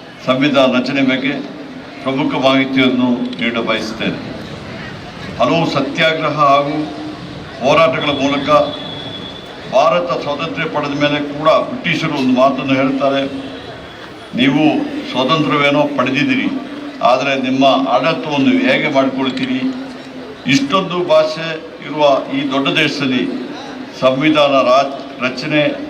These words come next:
ಅಸಾಧ್ಯ." ಅನ್-, ಇಂತಹ ಸವಾಲನ್ನು ಸ್ವೀಕರಿಸಿದ ಭಾರತೀಯ ನಾಯಕರು ಸಭೆ ಸೇರಿ, "ನಾವು ನಮ್ಮದೇ ಆದ ಒಂದು ಸಂವಿಧಾನವನ್ನು ರಚನೆ ಮಾಡಲೇಬೇಕು" ಎಂದು ತೀರ್ಮಾನ ಮಾಡ್ತಾರೆ.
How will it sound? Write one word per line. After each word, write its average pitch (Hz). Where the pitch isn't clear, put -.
ಅಸಾಧ್ಯ." 160
ಅನ್-, -
ಇಂತಹ 151
ಸವಾಲನ್ನು 147
ಸ್ವೀಕರಿಸಿದ 143
ಭಾರತೀಯ 139
ನಾಯಕರು 139
ಸಭೆ 151
ಸೇರಿ, -
"ನಾವು 147
ನಮ್ಮದೇ 151
ಆದ 156
ಒಂದು 139
ಸಂವಿಧಾನವನ್ನು 147
ರಚನೆ 147
ಮಾಡಲೇಬೇಕು" 147
ಎಂದು 135
ತೀರ್ಮಾನ 147
ಮಾಡ್ತಾರೆ. -